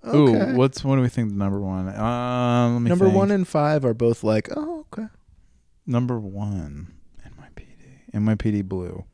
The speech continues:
Speaker 2: Uh, Baywatch.
Speaker 1: Nope.
Speaker 2: No,
Speaker 1: N-,
Speaker 2: <laughs> I don't know
Speaker 1: nope.
Speaker 2: why that would be the N Y P D. Um, I don't know.
Speaker 1: Number one is, sorry, I opened up multiple tabs. Now I'm having trouble finding it.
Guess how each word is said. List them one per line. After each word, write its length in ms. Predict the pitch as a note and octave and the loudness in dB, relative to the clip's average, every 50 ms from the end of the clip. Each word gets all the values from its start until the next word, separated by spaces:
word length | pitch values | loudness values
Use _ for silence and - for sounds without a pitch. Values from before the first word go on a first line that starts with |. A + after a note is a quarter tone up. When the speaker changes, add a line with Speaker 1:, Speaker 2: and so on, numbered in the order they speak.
| _ _ - _ _ _ _ _ _ | _ _ -20 _ _ _ _ _ _
Speaker 2:
Uh, 380 | - F#2 F#2 F#2 F#2 F#2 F#2 F#2 | -4 -2 0 0 0 0 -2 -4
Baywatch. 760 | F2+ G2 G#2 G2+ G2 F#2+ F2+ E2+ E2 D#2+ - - - - - _ _ _ _ _ _ _ _ - - _ - - B2+ B2+ C#3+ C3+ A2+ | -2 0 0 0 0 0 -2 -4 -8 -12 -16 -16 -18 -18 -18 _ _ _ _ _ _ _ _ -20 -20 _ -20 -20 -20 -20 -20 -20 -16
Speaker 1:
Nope. 320 | G#2 A#2 A#2 C3 D#3+ F3+ - - | -10 -8 -6 -6 -6 -8 -10 -12
Speaker 2:
No, 240 | C4 A#2 A2+ G#2+ A2 | -6 -4 -2 -2 -2
Speaker 1:
N-, 100 | A#2 - - | -4 -6 -2
Speaker 2:
<laughs> 80 | - | 0
I 140 | C#3+ C#3+ B2+ | 4 4 6
don't 80 | A#2+ A#2 | 6 6
know 40 | A2 | 4
Speaker 1:
nope. 100 | G#2+ G2+ | 2 2
Speaker 2:
why 180 | G2+ G#2 G2+ G2 | 2 2 0 0
that 140 | G2 G2 G2 | -2 -4 -4
would 120 | G2+ G2 F#2 | -6 -6 -6
be 100 | F#2+ G2 | -6 -6
the 160 | F#2 F#2+ G#2 | -6 -6 -8
N 160 | A2+ G2+ F#2+ F#2+ | -6 -6 -6 -6
Y 140 | F#2 F2+ F#2 | -4 -6 -6
P 200 | E2+ - F#2 F2 | -6 -8 -8 -8
D. 280 | E2+ E2+ E2+ E2+ - - _ _ _ _ _ _ _ _ _ _ _ _ | -8 -10 -12 -12 -14 -16 _ _ _ _ _ _ _ _ _ _ _ _
Um, 1160 | A#2 G#2+ A2 A2 A2 G#2+ G#2+ G#2+ G#2 G#2 G#2 G#2 G#2 G#2 G#2 G#2 G2+ G#2 G2+ G2+ G2+ G2+ F#2+ - _ _ _ _ - | -2 0 2 2 4 4 4 2 2 2 2 2 2 0 0 -2 -2 -4 -4 -4 -4 -4 -6 -8 _ _ _ _ -10
I 80 | G#2 | -8
don't 140 | G2+ G2 F#2+ | -6 -6 -6
know. 200 | F#2 F2 E2+ E2+ - _ _ _ _ _ _ _ _ _ _ _ _ _ _ _ _ _ _ - | -6 -8 -8 -10 -14 _ _ _ _ _ _ _ _ _ _ _ _ _ _ _ _ _ _ -10
Speaker 1:
Number 200 | C#3+ C#3+ E3 D#3+ | -8 -6 -6 -6
one 500 | D3 C#3 C#3+ C#3 D3 D#3+ F3 F3+ F#3+ - - | -4 -2 -2 0 0 0 0 -2 -4 -6 -6
is, 720 | C3 C3+ B2 A#2 A2 A2+ A#2 B2+ C#3+ D#3 - - - - - _ _ _ | -6 -4 -4 -2 -2 -4 -4 -6 -8 -12 -14 -16 -18 -20 -20 _ _ _
sorry, 360 | - - G2+ F2 D#2+ E2 F2 | -16 -10 -8 -8 -6 -6 -4
I 160 | F#2 F#2+ G2 F#2+ - - | -4 -6 -6 -8 -10 -12
opened 260 | G#2+ G#2+ - F#2+ G2 | -12 -10 -10 -10 -10
up 160 | G2 - _ | -10 -10 _
multiple 460 | A2 G#2+ G#2 G#2 G#2 - - F#2+ F#2+ G2 | -10 -10 -8 -8 -8 -10 -10 -12 -12 -12
tabs. 320 | - G#2 A2+ G#2 G2+ A#2 | -10 -12 -12 -12 -12 -12
Now 80 | G#2 G2 | -12 -12
I'm 80 | G2+ | -10
having 220 | G2+ B2 A2+ A2 G2 | -12 -12 -14 -16 -14
trouble 200 | - A2 B2 C3 | -12 -12 -12 -12
finding 380 | - - E3 E3+ E3 C#3+ B2 | -10 -8 -8 -8 -6 -8 -10
it. 140 | A2+ G2+ - | -12 -14 -16